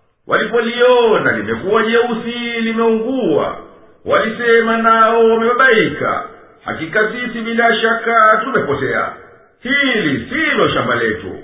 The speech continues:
bali ndilo shamba letu, na sisi tumenyimwa." Alisema aliyekuwa mwadilifu wao na mbora wao akiwalaumu, "Sikukwambieni mlipokuwa mnasemezana kuwanyima masikini?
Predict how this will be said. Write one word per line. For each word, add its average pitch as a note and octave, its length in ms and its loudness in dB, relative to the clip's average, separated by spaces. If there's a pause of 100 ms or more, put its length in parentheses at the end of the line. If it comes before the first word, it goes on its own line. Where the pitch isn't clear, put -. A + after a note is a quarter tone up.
(440)
bali D3 240 0
ndilo C4 420 0
shamba A2 320 -2
letu, A3 640 0
na F#2+ 240 -8
sisi B2+ 320 -8
tumenyimwa." G3+ 680 -4 (640)
Alisema A3+ 800 2
aliyekuwa A3+ 440 2
mwadilifu A3+ 640 -2
wao A3 580 4
na A2 160 -2
mbora D#3+ 340 2
wao A3+ 520 4
akiwalaumu, B2+ 760 0 (420)
"Sikukwambieni G#3 1300 -2
mlipokuwa E3+ 840 -4
mnasemezana E3+ 1200 0
kuwanyima B2+ 360 -4
masikini? A3 840 -4